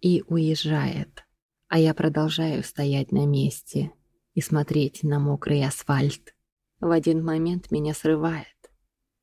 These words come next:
и я бью себя по голове, задевая те места,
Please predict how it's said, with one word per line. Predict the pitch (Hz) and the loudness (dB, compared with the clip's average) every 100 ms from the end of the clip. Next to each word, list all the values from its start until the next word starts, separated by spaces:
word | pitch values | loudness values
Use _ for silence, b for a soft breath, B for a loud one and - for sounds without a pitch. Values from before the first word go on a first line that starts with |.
| _ - | _ -6
и | 160 | -2
я | 156 | 0
бью | 156 165 | 0 0
себя | 160 147 147 | -2 -8 -10
по | - 147 | -6 -6
голове, | 143 143 143 143 139 | -4 -4 -6 -8 -12
задевая | 147 147 151 147 147 143 | -12 -12 -10 -8 -8 -10
те | 139 - 143 | -8 -2 0
места, | 143 - - 160 - | 0 -2 -2 -2 -2